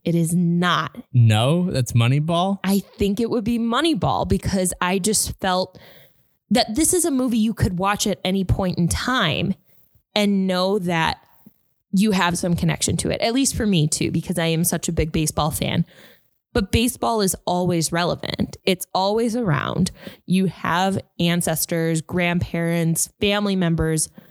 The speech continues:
Speaker 1: I'm sure everybody has at least one person they know that is really passionate about baseball in some capacity. And not that I'm not passionate about Still Alice, but it's not a movie that I could watch and feel a bunch of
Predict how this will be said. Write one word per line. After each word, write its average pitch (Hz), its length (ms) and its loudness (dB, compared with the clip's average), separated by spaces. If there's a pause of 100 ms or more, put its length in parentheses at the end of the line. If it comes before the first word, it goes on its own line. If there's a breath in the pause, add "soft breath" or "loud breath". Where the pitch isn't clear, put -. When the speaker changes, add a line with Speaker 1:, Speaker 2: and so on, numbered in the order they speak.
(240 loud breath)
Speaker 1:
I'm 202 160 2
sure 185 600 0
everybody 180 540 0
has 175 380 -2
at - 180 -2
least - 200 -2
one 208 220 -2
person 170 360 0
they 165 140 0
know 160 360 -2 (280 soft breath)
that 254 120 0
is 220 140 2
really 247 200 0
passionate 196 520 0
about 170 240 0
baseball 160 340 -2
in 160 100 -2
some 160 200 -2
capacity. - 720 -2 (540 loud breath)
And 185 160 2
not 190 260 0
that 214 140 0
I'm 214 180 0
not 196 300 0
passionate 202 640 0
about 160 540 -2 (420 loud breath)
Still 185 500 2
Alice, 190 600 0 (800 loud breath)
but 202 120 2
it's 190 240 0
not 208 360 0
a 208 80 -2
movie 180 340 0
that 165 180 0
I 156 120 0
could - 260 -4
watch 170 640 0 (100)
and 170 340 2
feel 180 280 0
a 165 80 0
bunch 160 320 -2
of 151 160 -2